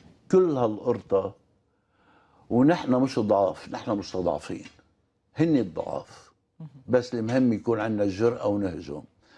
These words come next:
Speaker 1: وهلأ يعني بكرة بأيلول عم نهيئ لتحركات طبعًا سلمية، بس طبعًا لازم تكون قوية. ندعو، أنا بستغلها مش،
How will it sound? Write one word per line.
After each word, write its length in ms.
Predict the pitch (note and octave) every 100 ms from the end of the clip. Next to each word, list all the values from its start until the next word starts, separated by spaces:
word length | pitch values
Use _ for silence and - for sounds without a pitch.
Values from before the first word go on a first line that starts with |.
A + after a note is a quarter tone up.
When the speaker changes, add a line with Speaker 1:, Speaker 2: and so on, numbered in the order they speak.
| - -
Speaker 1:
وهلأ 360 | F2 D3 D#3+ B2+
يعني 760 | G#2+ G#2 G2+ F2 D#2+ G2 F#2 - - -
بكرة 320 | G2+ - G2+
بأيلول 840 | F2 G2+ F#2+ F#2 G#2 G2 G#2+ G2+ F#2
عم 200 | F2 F#2+
نهيئ 340 | G2+ G2 G2
لتحركات 1080 | F#2+ G2 F2 - G2 G2 F#2 G2+ G2 - - _ _ _ _ _ _ _ -
طبعًا 280 | G#2 G#2
سلمية، 720 | F#2+ - F#2 F#2 G2 G#2 G2+ G2+ _ _ _ -
بس 140 | -
طبعًا 300 | G#2+ G2 G#2
لازم 380 | G2 G2 F#2 F#2+
تكون 320 | - G#2+ G#2
قوية. 540 | A#2 G2 G2 D#2+ E2 - - _ - - -
ندعو، 560 | B2+ D3 A2+ G2 F#2+
أنا 440 | - B2+ G#2+ F2 E2+
بستغلها 640 | - F2+ - G#2+ A2 G#2
مش، 480 | G#2+ A#2+ - -